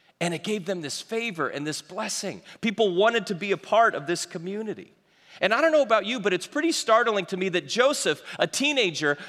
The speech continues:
miles away from his dream, miles away from his family, enslaved, at this point, what does he do? He's serving in such a way that Potiphar notices the presence of the Lord in his life. What do people notice in your life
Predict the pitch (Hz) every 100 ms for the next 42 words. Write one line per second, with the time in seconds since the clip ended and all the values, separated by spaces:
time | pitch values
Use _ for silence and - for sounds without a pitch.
0 | - 156 208 269 294 233 226 214 202 175
1 | 170 160 156 156 170 233 294 208 202 190
2 | 170 165 147 - 170 165 170 175 170 170
3 | - - 226 269 254 175 170 180 - -
4 | 190 - 302 - - 190 175 180 - -
5 | - _ - 180 247 233 240 254 185 185
6 | 202 - - 240 285 247 226 214 - 226
7 | - 180 135 147 196 285 302 _ _ _
8 | _ - 160 - 180 196 185 139 139 156
9 | 180 185 185 165 - - 143 131 123 131
10 | 110 104 101 95 87 78 - - - _
11 | _ _ _ _ _ _ _ _ _ _
12 | _ _ _ _ _ _ - 254 311 311
13 | 294 220 156 156 175 160 - 139 120 113
14 | 117 110 -